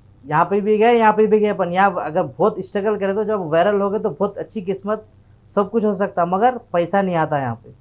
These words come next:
खाली नाम मिलता, "भाई, अस्सलाम वालेकुम, भाई, अस्सलाम वालेकुम",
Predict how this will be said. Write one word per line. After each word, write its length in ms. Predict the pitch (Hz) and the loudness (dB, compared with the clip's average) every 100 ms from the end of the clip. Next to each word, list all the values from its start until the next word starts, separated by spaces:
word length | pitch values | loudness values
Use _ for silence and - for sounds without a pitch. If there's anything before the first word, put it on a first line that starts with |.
| _ _ _ - | _ _ _ -4
खाली 220 | 180 196 | -2 -2
नाम 260 | 170 180 208 | 2 4 4
मिलता, 320 | 208 180 180 | -2 -2 0
"भाई, 240 | 180 214 | 2 0
अस्सलाम 300 | 202 - 185 | -2 -2 -2
वालेकुम, 300 | 202 202 185 | -2 -4 -6
भाई, 240 | 170 208 196 - - | -6 -6 -8 -16 -8
अस्सलाम 400 | 170 165 175 185 | -8 -6 -4 -2
वालेकुम", 360 | 185 185 180 | -2 -4 -6